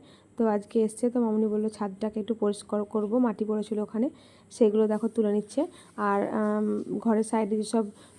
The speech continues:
জঙ্গল টঙ্গল হয়ে গেছে, তো সেই জঙ্গলগুলোকেও কিন্তু পরিষ্কার করে দেবে বললো। তো আমি তোমাদেরকে একটু পরে গিয়ে তখন দেখাবো কোন জঙ্গলটা পরিষ্কার করেছে। এই দেখো ছাদটা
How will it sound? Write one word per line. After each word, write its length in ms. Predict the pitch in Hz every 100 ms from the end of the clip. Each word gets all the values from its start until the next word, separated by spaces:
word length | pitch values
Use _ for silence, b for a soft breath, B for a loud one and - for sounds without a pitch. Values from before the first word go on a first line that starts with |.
| 226
জঙ্গল 340 | 214 208 226
টঙ্গল 300 | 220 220 226
হয়ে 280 | 220 202 202
গেছে, 240 | 208 196 262
তো 100 | 262 240
সেই 180 | 240 214
জঙ্গলগুলোকেও 720 | 214 202 220 208 220 208 220
কিন্তু 240 | 214 202 294
পরিষ্কার 380 | 254 226 - 208
করে 180 | 208 202
দেবে 160 | 202
বললো। 260 | 196 196 196 196 B B -
তো 60 | 226
আমি 180 | 208 220
তোমাদেরকে 400 | 226 208 220 233
একটু 160 | 226 226
পরে 220 | 214 214
গিয়ে 240 | 208 214 226 220 B -
তখন 200 | 220 226
দেখাবো 340 | 220 208 220 247
কোন 180 | 285 240 233
জঙ্গলটা 400 | 214 208 208 226
পরিষ্কার 380 | 214 214 - 226
করেছে। 260 | 220 220 240
এই 80 |
দেখো 180 | 214 220
ছাদটা 380 | 262 220 190 214